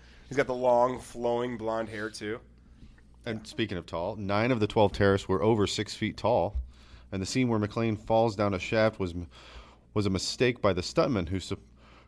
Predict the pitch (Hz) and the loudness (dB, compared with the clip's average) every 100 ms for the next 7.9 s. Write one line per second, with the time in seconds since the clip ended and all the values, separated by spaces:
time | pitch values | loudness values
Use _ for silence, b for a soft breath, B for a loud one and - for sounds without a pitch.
0 | - 107 107 98 143 147 113 - 98 107 | -2 -2 -2 -2 -2 -2 -6 -4 2 2
1 | 110 92 - 104 95 - 135 92 - - | 2 -2 -2 -2 -2 -2 -2 -2 -6 -10
2 | 101 92 98 - 92 87 90 87 87 92 | -6 -4 -6 -6 -6 -4 -4 -4 -6 -6
3 | - 156 78 73 - b b - 107 - | -4 -4 -4 -6 -16 b b -10 -8 -2
4 | 123 123 110 104 123 120 101 95 107 107 | 0 0 0 -2 0 0 0 -2 2 4
5 | 107 101 95 - 101 104 90 92 90 127 | 2 -2 -4 2 2 2 0 -2 2 2
6 | 101 80 90 90 80 85 117 104 92 87 | 2 2 0 -2 -4 -4 -2 0 -2 -4
7 | 92 87 87 87 85 - 87 87 85 | -2 0 0 -2 -4 -4 -4 -4 -6